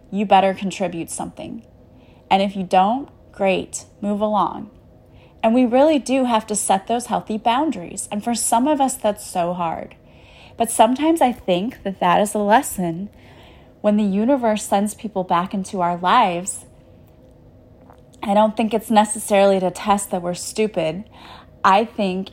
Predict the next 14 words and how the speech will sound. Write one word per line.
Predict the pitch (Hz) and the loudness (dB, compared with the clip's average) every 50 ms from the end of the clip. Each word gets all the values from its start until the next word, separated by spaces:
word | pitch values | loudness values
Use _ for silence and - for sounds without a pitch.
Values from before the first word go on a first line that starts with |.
| - - | -2 0
it | 196 185 | 0 2
is | 185 190 190 - | 0 -2 -4 -6
to | - 196 | -10 -10
test | - - - 208 185 180 185 - - - - - | -10 -6 -2 0 2 2 0 -2 -6 -12 -10 -10
if | 208 190 - - | -10 -10 -8 -8
we | 190 196 196 202 | -6 -4 -4 -2
have | 196 202 214 214 208 202 180 180 | -2 0 0 -2 -2 -4 -6 -4
learned | 180 175 170 170 180 196 - | -4 -4 -2 -4 -6 -8 -10
how | - - 185 170 170 196 | -8 -4 -2 -2 -2 -2
to | - - 262 | -6 -10 -12
set | 247 - - - 170 160 - - | -12 -8 -4 -4 -4 -2 -2 -4
a | 233 | -6
healthy | 220 - 180 160 160 - - 196 | -6 -4 -4 -4 -4 -6 -8 -8
boundary. | 196 - 214 233 269 294 262 - 180 - 202 214 | -4 0 0 2 2 0 -2 -4 -8 -10 -12 -14